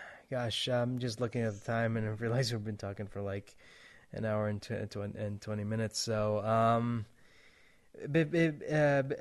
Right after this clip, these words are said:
so I gotta, you know, wrap this up, unfortunately. But, um, this has been fun. But, uh, before we get going, uh, where can people find you online, and can you give us an update on what you're currently working on?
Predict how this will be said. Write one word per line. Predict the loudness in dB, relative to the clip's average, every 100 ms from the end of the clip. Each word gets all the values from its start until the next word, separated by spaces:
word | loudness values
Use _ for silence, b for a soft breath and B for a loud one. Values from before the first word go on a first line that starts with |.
| 0
so | 4 4
I |
gotta, | 6 4 4 0
you | -2
know, | 0
wrap | 0 -2 -2
this | 2
up, | 4 4 2 b b b _
unfortunately. | -2 2 2 2 0 0 2 2 4
But, | 4 4 4 2
um, | 4 4 2 -2
this | -2 0
has | 0
been | 0 0
fun. | 4 6 8 6 2 -6 -20 -20 -18 0
But, | 6 6 6 4
uh, | 6 6 4
before | 4 6
we | 8
get | 8 4 8
going, | 8 10 8 4 2 -2 -8 -20 -20 -10 2
uh, | 6 8 8
where | 8 6
can | 6 4
people | 4 2 2
find | 4 4 4
you | 4
online, | 4 4 4 6 6 4 2 -2
and | -2 0 2 2 2 0 -2
can | 0 2
you |
give | 2 2
us | 2
an | 2
update | 2 4 4
on |
what | 2 0
you're |
currently | -2 0 0
working | -2 -4 -6 -10
on? | -10 -12